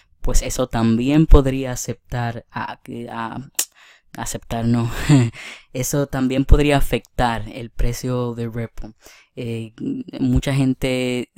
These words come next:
se, se preocupa porque, por ejemplo, Satoshi Nakamoto, la persona, o si es un grupo de personas, no son conocidos,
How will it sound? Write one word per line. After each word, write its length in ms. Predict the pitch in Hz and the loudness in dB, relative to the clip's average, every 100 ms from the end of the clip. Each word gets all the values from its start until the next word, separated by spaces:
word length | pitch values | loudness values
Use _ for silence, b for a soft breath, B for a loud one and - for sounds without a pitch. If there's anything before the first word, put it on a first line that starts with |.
| 123 | -12
se, 1040 | - - 123 120 120 117 113 110 110 113 127 _ - b b b b _ _ _ - | -8 -4 -2 -2 -4 -4 -6 -8 -8 -12 -16 _ -18 b b b b _ _ _ -12
se 560 | - - 120 117 113 | -6 -2 0 -2 6
preocupa 640 | - 123 - 101 - 113 107 | 10 10 10 6 8 8 10
porque, 520 | - - - 123 113 | 10 10 4 -6 2
por 160 | - 120 | 12 12
ejemplo, 300 | 123 123 147 | 12 6 6
Satoshi 400 | - - 117 - | 4 -2 0 2
Nakamoto, 640 | 123 - 117 135 151 127 | 2 0 2 4 2 0
la 140 | 117 113 | 2 10
persona, 580 | - - 135 135 120 - | 10 8 2 2 0 0
o 140 | 113 | 4
si 140 | - 113 | 4 2
es 120 | - | 0
un 120 | 117 | 2
grupo 320 | 113 135 - | 2 8 10
de 100 | 120 | 10
personas, 600 | - 117 - 135 127 117 b b b b _ - | 2 -6 -4 -4 -4 -6 b b b b _ -4
no 220 | 123 123 | 6 8
son 160 | 127 123 | 8 6
conocidos, 840 | 117 117 - 143 127 107 - | 0 4 4 4 2 4 4